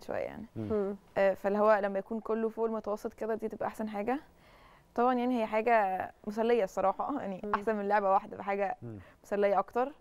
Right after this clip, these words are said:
Speaker 1: آه، طبعًا حاجة صعبة، مفيش وقت خالص لخمس ألعاب يعني.
Speaker 3: مم.
Speaker 1: آه، والبطولة عامة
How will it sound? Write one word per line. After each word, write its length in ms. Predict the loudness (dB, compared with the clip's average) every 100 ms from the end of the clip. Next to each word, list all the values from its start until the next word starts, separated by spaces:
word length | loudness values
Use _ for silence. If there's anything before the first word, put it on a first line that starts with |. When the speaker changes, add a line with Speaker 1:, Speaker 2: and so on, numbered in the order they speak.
| _ -20 _ _ _
Speaker 1:
آه، 640 | 0 2 4 4 2 0 2
طبعًا 240 | 2 0
حاجة 200 | -2 -4
صعبة، 400 | 2 4 4 0 -2 -14 -18
مفيش 280 | -8 -8 -2
وقت 180 | -2 0
خالص 300 | -2 -2 -6 -12 -14 -12
لخمس 360 | -4 -4 -2
ألعاب 360 | 0 2 2 0
يعني. 300 | -6 -8 -8 -12 _
Speaker 3:
مم. 280 | -6 -6 -8 -14 -20 _ _ 2
Speaker 1:
آه، 200 | 4 4
والبطولة 480 | 2 2 0 2
عامة 600 | 2 2 0 2 0 -2